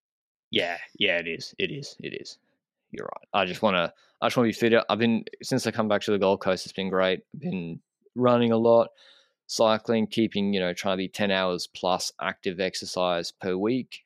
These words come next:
I think if I, if I go over ten hours a week and I eat, like, just okay, I don't need to eat like a monk. If I just eat okay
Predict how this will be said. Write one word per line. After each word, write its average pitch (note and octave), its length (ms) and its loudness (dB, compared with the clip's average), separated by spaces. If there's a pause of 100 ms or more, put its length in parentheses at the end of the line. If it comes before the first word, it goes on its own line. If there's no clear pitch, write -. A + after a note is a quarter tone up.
I E2 100 -2
think G#2 220 -4
if - 120 -4
I, G2+ 140 4
if G2+ 200 -2
I A#2 120 4
go C3 200 6
over B2 140 4
ten B2 200 2
hours A#2 260 4
a G#2+ 60 2
week D3+ 360 4
and G2+ 140 0
I F2 160 2
eat, D#2+ 280 -2
like, C2+ 200 -2
just - 180 -8
okay, E2+ 380 0
I F2 100 2
don't F#2+ 140 0
need F#2+ 140 2
to C#2+ 60 -2
eat E2+ 220 -4
like F#2 180 -6
a F2 40 -10
monk. F2 380 -4
If F2 140 -14
I F#2 60 0
just E2+ 140 -8
eat D2+ 160 -2
okay C#2+ 560 -4